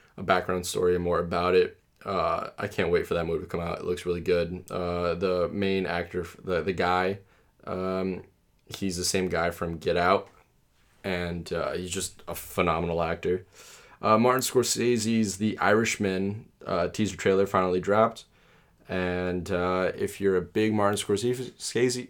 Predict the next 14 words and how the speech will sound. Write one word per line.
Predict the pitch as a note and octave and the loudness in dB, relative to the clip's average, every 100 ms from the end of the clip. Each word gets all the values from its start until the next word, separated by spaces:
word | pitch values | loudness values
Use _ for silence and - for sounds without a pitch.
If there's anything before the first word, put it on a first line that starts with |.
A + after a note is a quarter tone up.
| - | -8
Ma-, | F#2+ F2 - | -2 0 2
wow, | E2+ F2 D#2 | 2 2 2
Martin | E2 F2 F#2+ G#2+ - G2 G2 G#2 | 0 0 2 0 0 0 0 -2
Scorsese | - - F#2 F#2 - - G2+ A2 F#2 F2 | -6 0 2 2 0 2 2 2 -2 -4
fan, | - D#2+ E2+ | -2 -2 0
there | F#2+ D#2+ | 0 0
we | D#2+ | 0
go. | E2 G2 - - - - | -2 -2 -8 -20 -20 -10
Uh, | F2+ F#2 F#2 F#2 F#2 - - | 0 2 4 4 0 -2 -2
you | G2+ | 2
know, | F#2 F#2 | 2 2
you'll | G#2 F#2+ | 2 4
love | F#2+ F#2 | 4 6
it. | A2 - | 4 2